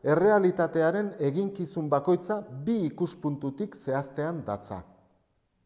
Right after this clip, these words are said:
Finantzazioaren edo baliabideen nondikoaren ikuspuntutik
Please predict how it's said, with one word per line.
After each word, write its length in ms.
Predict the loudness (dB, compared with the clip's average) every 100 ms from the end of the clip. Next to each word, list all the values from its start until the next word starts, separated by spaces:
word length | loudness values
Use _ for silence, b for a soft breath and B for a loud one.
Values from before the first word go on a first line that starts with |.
| _ _ _ _ _ _ -8
Finantzazioaren 1040 | -4 -2 -2 -4 -4 -4 0 2 0 -2 -6 -4
edo 240 | -2 0
baliabideen 880 | 0 2 4 4 2 0 0 0 0
nondikoaren 840 | -2 -2 -2 0 2 4 2 0 -4
ikuspuntutik 760 | -4 -4 -4 -4 -2 -2 -4